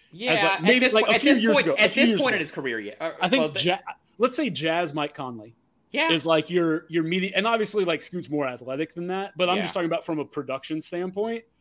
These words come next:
Speaker 2: Like, I think guy who is a fringe all-star every year, um, and, like, on that, in that conversation, I think maybe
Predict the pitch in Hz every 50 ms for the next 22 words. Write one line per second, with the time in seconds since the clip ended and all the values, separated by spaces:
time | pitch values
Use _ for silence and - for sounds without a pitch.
0 | _ _ _ _ _ _ - - 160 156 175 165 - 220 226 220 226 147 190 190
1 | 208 208 190 202 208 190 170 - 165 - - - 160 160 165 175 170 151 147 143
2 | 143 156 156 - - 185 175 175 180 180 170 185 185 180 190 208 208 226 226 -
3 | _ _ _ _ _ _ _ - - 151 156 156 151 151 147 143 143 143 143 156
4 | _ _ _ _ _ _ _ _ _ _ _ _ _ - - 160 156 151 143 143
5 | - _ _ - - 156 165 170 165 165 170 160 - 165 175 180 180 175 175 -
6 | - 185 185 175 160 - 208 196 190 - 202 175 156 151 - 185 185 - 156 165
7 | 170 180 170 175 175 170 165 160 151